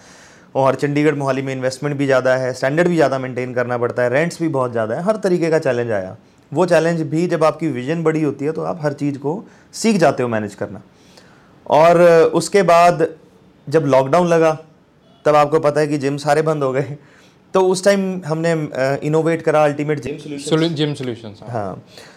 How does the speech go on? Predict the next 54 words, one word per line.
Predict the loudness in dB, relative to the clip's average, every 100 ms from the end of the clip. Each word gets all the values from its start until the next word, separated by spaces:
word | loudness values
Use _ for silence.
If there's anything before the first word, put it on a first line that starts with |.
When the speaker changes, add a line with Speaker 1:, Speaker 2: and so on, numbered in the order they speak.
| _
Speaker 1:
फिर | 2 4
हम, | 4 4
अ, | 4
मैन्युफैक्चरिंग | 4 2 4 2 0 0 2
में | 2
आ | 2
गए। | 0
Speaker 2:
राइट। | -4 -8 -18 -18 -20 -20 _
Speaker 1:
तो | -2
हमें | 2 2
लगा | 4 2
कि, | 2 0 0 -2 -6
अ, | -14 -12 -6
उस | -6 0
टाइम | 0 2
ट्रेंड | 2 0
बहुत | 0 -2 0
था, | 2 2 2 -4 -8
होम | -6 -4
जिम | -4
इक्विपमेंट | -4 -4 -4 -4
की | -2
डिमांड | -2 0 -2
इतनी | -2 -2
ज़्यादा | 0 2
बढ़ | 0 -2
गई | -2 -4
थी | -6
Speaker 2:
हम्म। | -10 -16 -20 -20 -20 _ _
Speaker 1:
और | 0 2
चल | 2 2
ही | 4
ये | 4
रहा | 4 2
था | -2
उस | -6
टाइम | -12 -10
पे, | -8
और | -2 2 2 -2 -6
हम | -6
फ्री | -2 -2
बैठे | -2 -4
थे | -8
उस | -8
टाइम | -10 -10
पे। | -12
तो | -8 -4
उस | -2
टाइम | 0 0
पे | 0
तो | 0
इतना | 0 -2 -4
स्ट्रगल | -2 -4 -2
करा | 0 2